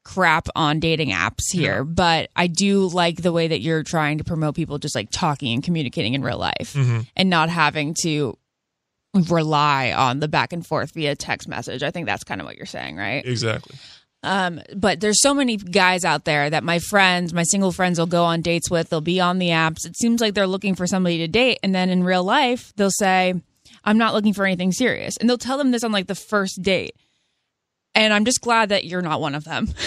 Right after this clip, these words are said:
Speaker 1: <laughs>
Speaker 2: I, I think those apps, too, like, a lot of it has to do with, like, instant gratification.
Speaker 1: Mm-hmm.
Speaker 2: Like, you can swipe right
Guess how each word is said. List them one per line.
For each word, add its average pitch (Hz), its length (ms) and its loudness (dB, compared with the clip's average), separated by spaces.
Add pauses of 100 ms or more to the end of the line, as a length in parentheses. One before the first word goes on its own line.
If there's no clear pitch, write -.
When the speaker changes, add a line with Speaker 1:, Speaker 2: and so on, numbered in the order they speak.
(220)
Speaker 1:
<laughs> - 20 -6 (1800)
Speaker 2:
I, - 180 -10
I 139 40 -2
think 151 180 2
those 120 160 2
apps, 107 320 -2
too, 107 180 -6
like, 104 140 -6
a - 80 -14
lot 104 140 -8
of 101 100 -10
it 104 80 -18
has 107 100 -12
to - 60 -14
do - 60 -16
with, - 80 -16
like, - 140 -18
instant 113 260 -10
gratification. 123 720 -12
Speaker 1:
Mm-hmm. 180 160 -4
Speaker 2:
Like, 147 160 -10 (240)
you 127 80 -20
can 123 120 -16
swipe - 320 -10
right - 300 -10